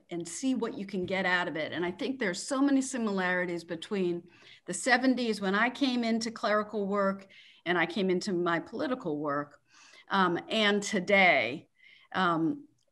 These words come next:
that, you know, by the mid eighties had, had died down, just the, the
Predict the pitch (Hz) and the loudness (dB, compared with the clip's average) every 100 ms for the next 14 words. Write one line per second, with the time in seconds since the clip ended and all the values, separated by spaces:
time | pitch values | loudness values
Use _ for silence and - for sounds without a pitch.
0 | _ 208 208 185 190 - - _ 240 202 | _ 2 8 8 8 2 -18 _ 0 4
1 | 190 185 190 190 185 180 175 170 165 - | 4 4 6 6 6 6 6 4 0 -14
2 | - - 247 254 247 247 262 269 277 262 | -20 -2 6 8 8 8 6 6 4 2
3 | - - - _ _ _ _ _ _ _ | 0 -6 -10 _ _ _ _ _ _ _
4 | _ _ _ _ - - 202 190 - - | _ _ _ _ -4 2 4 2 -2 -16
5 | - 208 185 170 208 214 196 190 175 160 | -4 0 2 8 10 10 8 6 6 2
6 | 160 196 196 175 170 - - 180 | 0 -2 0 0 -2 -6 -6 -6